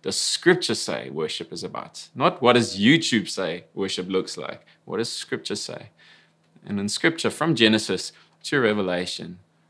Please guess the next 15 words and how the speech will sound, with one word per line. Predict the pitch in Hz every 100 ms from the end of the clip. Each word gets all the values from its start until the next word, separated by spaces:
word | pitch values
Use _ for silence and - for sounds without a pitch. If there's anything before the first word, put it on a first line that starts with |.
| _
there's | - 107
no | 113 127
doubt | 98 95 85 - - _ _ _ _ _ _ _ _
as | 107
to | -
who | 95 - 131 113
worship | 95 87 87 - -
is | - -
for | - 120 120 123 - _ -
and | 90
who | 101 95
worship | 85 - 82
is | 92
directed | 85 78 78 - 69
towards. | - - - - -